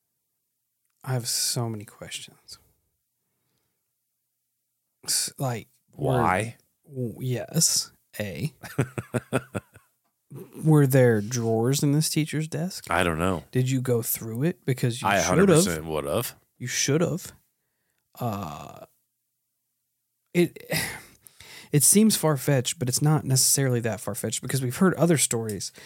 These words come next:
Speaker 2: Fucking
Speaker 1: I'm trying to
Speaker 2: stairs in the woods.
Speaker 1: Yeah, I heard a story about in the middle of the fucking desert, they find this,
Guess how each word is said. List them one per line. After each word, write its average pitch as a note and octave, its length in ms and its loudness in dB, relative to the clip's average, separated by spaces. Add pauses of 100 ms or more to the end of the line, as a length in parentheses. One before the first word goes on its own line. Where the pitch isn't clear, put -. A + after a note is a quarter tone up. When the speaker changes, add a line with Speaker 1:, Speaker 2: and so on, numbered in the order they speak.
(680)
Speaker 2:
Fucking F#3+ 200 4
Speaker 1:
I'm F#3 80 4
trying F3 100 6
to G3 120 6
Speaker 2:
stairs F#3 300 6
in B2+ 100 2
the A#2 80 4
woods. D#2+ 540 0 (300)
Speaker 1:
Yeah, E3+ 200 6
I C#3 100 6
heard F#3 180 8
a F3 40 6
story E3 400 4
about B2+ 640 2 (440)
in C#3 100 4
the C#3+ 60 6
middle D#3+ 340 4
of C3+ 140 0
the B2 80 0
fucking B2 420 -4
desert, B2 640 0 (680)
they A2 140 -4
find C#3+ 540 2 (140)
this, A#2+ 600 2